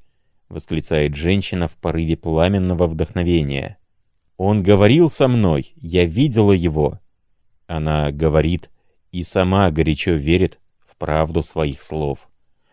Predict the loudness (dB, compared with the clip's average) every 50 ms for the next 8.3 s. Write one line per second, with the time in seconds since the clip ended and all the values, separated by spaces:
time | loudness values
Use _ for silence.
0 | _ _ _ _ -8 -2 0 0 0 2 4 4 6 6 6 4 4 2 0 -2
1 | -4 -10 -20 _ _ _ _ _ _ _ _ -8 -6 -2 0 2 2 2 2 0
2 | -4 -6 -4 0 0 0 0 0 2 2 2 2 0 -4 -8 -14 _ _ _ _
3 | _ _ _ _ _ _ _ -18 -14 -12 -6 0 2 4 4 4 6 6 6 6
4 | 4 4 2 2 0 0 -2 -4 -6 -10 -14 _ -10 -8 -4 -2 -2 2 4 6
5 | 6 6 6 4 2 2 2 0 -2 -4 -8 _ _ _ _ _ _ -8 -8 -2
6 | 2 2 2 2 2 0 0 2 2 4 4 4 4 4 4 4 4 4 4 4
7 | 4 4 4 2 2 2 2 0 0 0 0 0 0 0 0 -2 -4 -2 0 2
8 | 2 2 0 0 -6